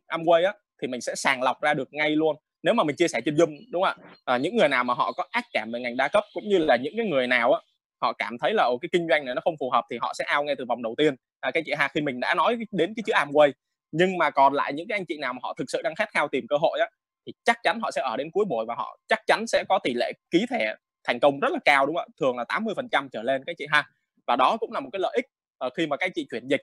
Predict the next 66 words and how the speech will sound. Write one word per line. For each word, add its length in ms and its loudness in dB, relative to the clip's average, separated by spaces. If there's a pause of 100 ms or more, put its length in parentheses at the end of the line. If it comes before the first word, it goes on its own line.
từ 200 2 (260)
offline 480 2
lên 180 -4
online 440 0
các 120 -8
chị 140 -6
ha. 200 -2 (340)
Ờ, 160 0
cái 120 -4
tiếp 220 -4
tục 140 2
tiếp 120 0
theo 180 2
á, 140 4
là 180 0
chúng 200 -8
ta 180 2
có 100 -4
thể 140 -4
là 180 2 (480)
training 440 4
cho 160 0
đội 160 -4
nhóm 240 -6
của 60 -10
mình 200 -4
bất 160 0
cứ 100 4
lúc 140 2
nào, 220 0 (760)
à, 80 -2
mà 100 2
chúng 160 -2
ta 120 4
mong 200 -2
muốn, 160 2 (420)
đúng 120 -2
không 80 4
ạ? 60 -4 (160)
Giống 160 0
như 100 2
là 200 4 (100)
những 260 -4
các 80 2
anh 80 -2
chị 240 -4
trong 180 -2
nhóm 200 0
của 120 -2
Dũng 140 -4
á, 60 0
trước 160 -4
đây 160 8
các 120 -2
chị 100 -8
biết 160 2
á, 60 -4 (520)
là 140 4
rất 160 4
là 80 -2
khó 280 -2
để 100 -2
mà 120 -6
kiểm 220 -8
soát 200 -6
được 180 -10